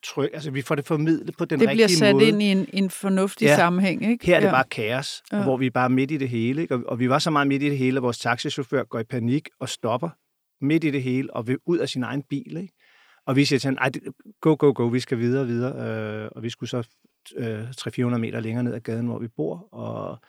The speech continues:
Speaker 1: og, og op der, ikke? Og så kunne vi så få vores lejlighed, kunne vi så sidenhen følge, hvordan den her by bare bliver lukket af,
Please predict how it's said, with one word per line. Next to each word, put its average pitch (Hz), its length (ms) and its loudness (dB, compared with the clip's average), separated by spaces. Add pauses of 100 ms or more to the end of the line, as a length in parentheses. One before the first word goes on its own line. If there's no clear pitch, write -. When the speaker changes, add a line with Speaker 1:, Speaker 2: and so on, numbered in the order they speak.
(400)
Speaker 1:
og, 110 260 -6
og - 160 -10
op 120 140 -8 (100)
der, - 180 -6
ikke? 160 200 -12
Og 131 60 -12
så 131 120 -8
kunne 131 120 -4
vi 123 60 -2
så 127 100 -4
få 127 140 -4
vores 120 160 -4
lejlighed, 127 300 -2
kunne 135 140 -8
vi 120 60 -8
så 127 280 -10
sidenhen 151 380 -6
følge, 139 360 -2
hvordan 127 300 -4 (640)
den 131 100 0
her 139 100 -2
by 156 180 -4
bare 135 220 -8
bliver 143 160 -2
lukket 127 300 -4
af, 160 140 -8